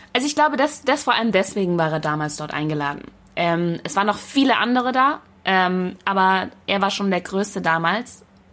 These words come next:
von denen oder der bekannteste. Ähm, cooler Typ, jung noch, sehr jung noch, finde ich, auch von seinem Auftreten her, bisschen unsicher noch, aber einfach echt ein cooler Typ. Und ich glaube auch, dass er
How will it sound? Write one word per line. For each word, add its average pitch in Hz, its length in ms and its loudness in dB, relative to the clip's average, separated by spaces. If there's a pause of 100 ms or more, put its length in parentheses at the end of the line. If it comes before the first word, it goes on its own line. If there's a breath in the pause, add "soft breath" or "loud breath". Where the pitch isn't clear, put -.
(160)
von 190 220 0
denen 180 260 2
oder 160 140 0
der 156 80 -4
bekannteste. 170 760 -6 (580 loud breath)
Ähm, 208 380 0
cooler 339 260 2
Typ, 339 340 2 (300)
jung 294 360 4
noch, 285 240 4
sehr 262 240 0
jung 269 240 4
noch, 262 220 2
finde 240 280 2
ich, 240 200 0
auch - 140 2
von 214 180 0
seinem 202 160 0
Auftreten 240 600 0
her, 220 500 4
bisschen 214 320 -2
unsicher 226 460 2
noch, 196 220 2
aber 196 180 -2
einfach 202 360 -4
echt 196 200 -8
ein 208 60 0
cooler 202 220 0
Typ. 214 180 -6
Und 185 120 -6
ich 185 120 -6
glaube 202 300 0
auch, 202 160 2 (540 loud breath)
dass 220 420 0
er 202 420 4